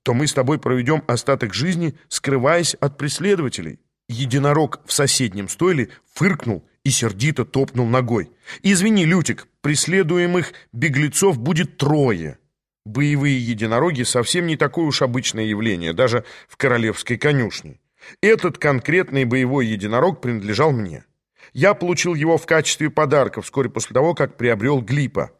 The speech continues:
Как я уже говорил, образ жизни мага более чем экзотичен. "В королевстве с плохим королём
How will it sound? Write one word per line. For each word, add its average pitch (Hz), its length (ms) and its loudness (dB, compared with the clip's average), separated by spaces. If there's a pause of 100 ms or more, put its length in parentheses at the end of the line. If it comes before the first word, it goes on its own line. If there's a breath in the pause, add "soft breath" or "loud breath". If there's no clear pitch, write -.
Как 117 220 -2
я 117 100 2
уже 104 200 0
говорил, 123 420 0 (260 soft breath)
образ 113 380 0
жизни 95 440 -4
мага 117 460 0 (180)
более 104 460 0
чем 95 280 -4 (100)
экзотичен. 104 800 -4 (260)
"В - 100 -20
королевстве 175 760 0 (340 loud breath)
с - 160 -8
плохим 156 540 0
королём 123 720 0